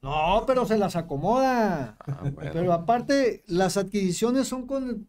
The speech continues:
Speaker 1: casi el ochenta y siete por ciento de adjudicaciones directas.
Speaker 2: Eso sí.
Speaker 1: Entonces, ¿para qué nos enredamos? Yo mejor preferiría, antes que engancharnos con esas tonterías de estos pobres, que esas notas <laughs> nada más las leen el grupito del tercer piso y uno que otro corifeo.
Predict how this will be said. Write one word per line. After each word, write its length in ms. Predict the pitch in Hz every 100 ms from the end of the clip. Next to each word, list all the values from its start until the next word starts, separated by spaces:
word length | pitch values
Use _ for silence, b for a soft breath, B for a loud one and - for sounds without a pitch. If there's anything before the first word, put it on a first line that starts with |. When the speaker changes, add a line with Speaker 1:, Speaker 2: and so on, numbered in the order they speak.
| -
Speaker 1:
casi 260 | 247 233
el 100 | 277
ochenta 380 | 262 254 220 214
y 60 | 185
siete 280 | 233 240 247
por 220 | 220 214
ciento 240 | 233 233
de 60 | 254
adjudicaciones 680 | 214 214 208 196 220 240 240
directas. 640 | 233 269 277 247 165 107 -
Speaker 2:
Eso 300 | 85 - 101
sí. 160 | -
Speaker 1:
Entonces, 560 | 131 139 185 262 285 254
¿para 320 | 220 233 226
qué 140 | 233 285
nos 180 | 277
enredamos? 580 | 269 247 247 262 262 226
Yo 140 | 214 262
mejor 460 | 285 269 254 262
preferiría, 880 | - 240 220 202 190 202 214 160 160 b b _ -
antes 400 | 226 240 269 -
que 100 | 226
engancharnos 680 | 196 175 - 208 233 240
con 160 | 180 190
esas 300 | 214 240 -
tonterías 580 | 190 180 135 165 202 185
de 80 |
estos 280 | 196 - 208
pobres, 400 | - 190 196 202
que 100 | 240
esas 220 | 254 254
notas 360 | 226 240 240 240
<laughs> 0 |
nada 260 | 220 202 240
más 160 | 214 240
las 200 | 254 226
leen 480 | 220 247 254 220 B B B B
el 160 | 160 175
grupito 500 | 180 180 226 226 254
del 140 | 233
tercer 440 | 220 170 202 214 214
piso 340 | 220 233 226
y 60 | 214
uno 220 | 220 220
que 80 | 208
otro 220 | 214 220
corifeo. 600 | 208 185 147 135 131 202